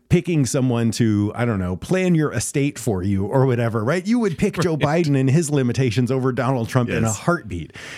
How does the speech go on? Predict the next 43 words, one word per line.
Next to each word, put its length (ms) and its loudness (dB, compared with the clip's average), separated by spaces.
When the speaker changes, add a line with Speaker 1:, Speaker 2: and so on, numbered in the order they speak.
Speaker 1:
Eh, 200 0
but 340 -4
somehow 460 0
Trump 320 0
is 140 -2
able 300 0
to 120 0
win 380 2
these 220 0
sort 160 -2
of 220 0
rhetorical, 880 0
uh, 80 -2
whatever 600 0
it 60 2
is, 320 0
his 180 0
nastiness, 760 0
his, 160 2
his 300 -2
whatever, 380 0
it, 280 -2
it 140 0
wins 480 2
people 360 0
over. 280 0
And 120 -2
so 100 -2
then 180 0
I 80 0
come 160 0
back 180 -2
around 380 0
to, 320 -2
um, 320 2
yeah, 200 2
Biden 340 0
has 220 2
to, 260 -2
has 220 0
to 120 0
fight 380 -2
this, 320 -2